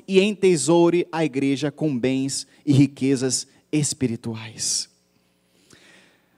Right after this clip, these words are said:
A igreja de Jesus não é uma igreja rica. Pode ser que tenha algumas igrejas que têm mais condição do que a outra, e Deus deu essa condição.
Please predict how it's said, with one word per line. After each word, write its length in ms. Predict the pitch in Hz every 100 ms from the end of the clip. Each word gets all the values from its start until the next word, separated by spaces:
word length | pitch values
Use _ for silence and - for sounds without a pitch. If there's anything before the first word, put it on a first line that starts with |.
| _ -
A 120 | 165
igreja 340 | 170 190 175
de 100 | 156
Jesus 840 | 156 160 123 180 160 - - - -
não 280 | 156 196 190
é 40 |
uma 140 | 175 160
igreja 320 | 143 147 151
rica. 540 | 131 123 123 - 110 - _ _ _ _ _ _ _ _
Pode 300 | 208 226 208
ser 260 | - 190
que 80 | 208
tenha 180 | - 208
algumas 280 | 196 202 180
igrejas 340 | 160 180 190
que 80 | -
têm 140 | -
mais 220 | 196 196 -
condição 420 | 202 196 - 214
do 80 | 214
que 100 | 220
a 60 |
outra, 280 | 175 208 190
e 20 |
Deus 240 | 180 220 196
deu 120 | 220
essa 220 | 220 233
condição. 640 | 226 226 226 185 190 214